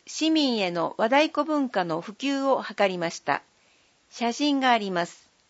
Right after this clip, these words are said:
説明。ステージ上、美濃源氏太鼓と書かれた二本の上りの真ん中に大きな太鼓があり、その前に数名の子供と大人一人が太鼓演奏をしている様子です。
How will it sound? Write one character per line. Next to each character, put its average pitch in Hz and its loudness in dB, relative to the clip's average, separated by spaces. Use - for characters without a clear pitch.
説 247 2
明。 262 2
ス - -14
テ 330 6
ー 320 2
ジ 285 0
上、 254 6
美 240 2
濃 311 8
源 320 4
氏 302 -4
太 302 6
鼓 240 4
と 214 0
書 220 2
か 254 6
れ 233 4
た 170 4
二 285 2
本 285 6
の 190 2
上 202 6
り 277 4
の 269 2
真 240 6
ん 240 2
中 226 4
に 208 -2
大 302 8
き 233 -2
な 190 4
太 220 2
鼓 240 4
が 220 10
あ 202 10
り、 160 -2
そ 262 4
の 277 8
前 254 6
に 170 -2
数 311 4
名 294 6
の 285 2
子 262 4
供 254 2
と 240 2
大 220 2
人 285 4
一 285 0
人 240 2
が 175 4
太 302 4
鼓 302 4
演 294 2
奏 190 4
を 170 6
し - -8
て 196 0
い 190 -2
る 202 -4
様 190 2
子 180 -8
で 156 0
す。 - -14